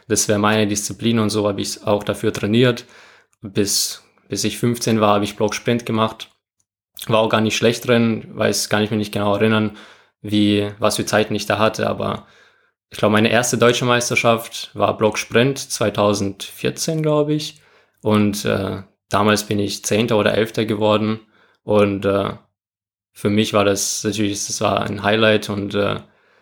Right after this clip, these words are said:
genau und, äh, ja. Und dann hatte ich ein paar Jahre, wo ich verletzt war. Und erst zweitausendsiebzehn oder Ende zweitausendsechzehn bin ich zu vierhundert Meter gekommen. Es war auch eine Übergangsphase, wo meine Trainer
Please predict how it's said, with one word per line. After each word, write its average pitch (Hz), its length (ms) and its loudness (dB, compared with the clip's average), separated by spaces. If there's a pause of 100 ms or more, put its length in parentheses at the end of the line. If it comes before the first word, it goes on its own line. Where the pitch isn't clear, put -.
(300)
genau 104 340 2
und, 101 280 -2
äh, 104 220 -6 (460)
ja. 104 360 -2 (320)
Und 101 640 -4
dann 107 200 2
hatte 107 200 2
ich 101 100 -2
ein 101 100 -2
paar 101 120 0
Jahre, 104 260 2
wo 101 60 0
ich 101 200 -4
verletzt 110 320 -2
war. 107 340 2 (360)
Und 104 160 -2
erst 110 240 0
zweitausendsiebzehn 107 1200 0 (760)
oder 101 180 0
Ende 107 220 2
zweitausendsechzehn 104 760 0
bin 104 100 0
ich 104 140 -4
zu - 80 -2
vierhundert 113 320 0
Meter 113 460 -2
gekommen. 120 540 -2 (500)
Es - 120 -6
war 107 80 4
auch 101 60 4
eine 104 120 4
Übergangsphase, 104 640 0
wo 104 60 -4
meine 101 200 -2
Trainer 113 580 2